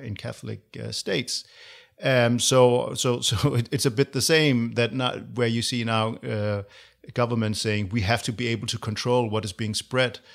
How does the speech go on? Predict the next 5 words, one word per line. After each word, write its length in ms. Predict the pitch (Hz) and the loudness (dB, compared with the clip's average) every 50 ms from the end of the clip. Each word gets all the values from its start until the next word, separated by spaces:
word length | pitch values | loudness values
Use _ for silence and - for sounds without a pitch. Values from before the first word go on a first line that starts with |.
| - - - _ | -20 -20 -20 _
on 160 | - 123 113 110 | -4 -2 0 2
the 80 | 131 | 2
internet." 640 | 147 135 143 131 123 117 110 92 - - - - _ | 2 2 2 2 4 2 2 0 -8 -16 -20 -20 _
Traditional 540 | - - 139 120 120 139 131 - 131 120 120 | -2 -2 0 2 2 0 0 0 -2 -4 -4
gatekeepers, 1080 | 113 - 120 117 123 - - - - 127 117 110 - 117 113 113 107 - - - - | -4 -2 0 0 0 -2 -4 -8 -8 -8 -8 -6 -6 -6 -6 -4 -4 -4 -6 -6 -8